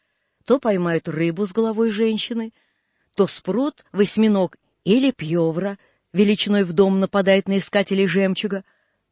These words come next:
Разве мы что знаем? Привидение в белой одежде и в воду.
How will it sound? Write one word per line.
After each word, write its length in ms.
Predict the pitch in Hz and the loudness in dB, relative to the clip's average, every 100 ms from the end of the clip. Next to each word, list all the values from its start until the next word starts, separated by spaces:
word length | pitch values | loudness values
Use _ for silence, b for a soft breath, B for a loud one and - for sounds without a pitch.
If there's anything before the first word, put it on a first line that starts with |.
| _ _ _ - | _ _ _ -2
Разве 420 | 220 196 135 131 | 0 0 -2 -8
мы 120 | 139 | -8
что 220 | - 139 | -8 -12
знаем? 480 | 131 147 214 277 - _ _ _ _ _ _ _ _ _ _ _ _ _ _ _ _ | -8 -4 -4 -4 -8 _ _ _ _ _ _ _ _ _ _ _ _ _ _ _ _
Привидение 720 | 135 127 123 151 226 156 120 | -16 -12 -12 -10 -10 -10 -12
в 40 | |
белой 400 | 127 175 143 123 | -8 -8 -6 -12
одежде 480 | 120 139 233 208 127 | -12 -10 -10 -12 -12
и 140 | 127 | -12
в 80 | 123 | -14
воду. 400 | 135 170 247 202 | -12 -10 -10 -12